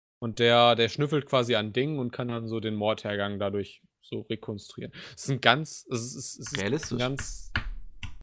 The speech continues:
Speaker 1: na, es ist vor allem halt auch nicht, dass wir für Psychopaths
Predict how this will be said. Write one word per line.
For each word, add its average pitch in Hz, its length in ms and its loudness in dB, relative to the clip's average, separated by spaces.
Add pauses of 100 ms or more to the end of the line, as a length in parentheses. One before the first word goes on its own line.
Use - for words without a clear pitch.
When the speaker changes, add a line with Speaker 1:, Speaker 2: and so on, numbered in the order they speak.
(640)
Speaker 1:
na, 131 60 0
es 156 80 -2
ist 160 140 -4
vor 143 100 2
allem 143 160 2
halt 147 120 0
auch 131 380 -2 (1300)
nicht, 131 160 -4
dass 127 140 -4
wir 120 100 -4
für 113 320 -6
Psychopaths 117 720 -8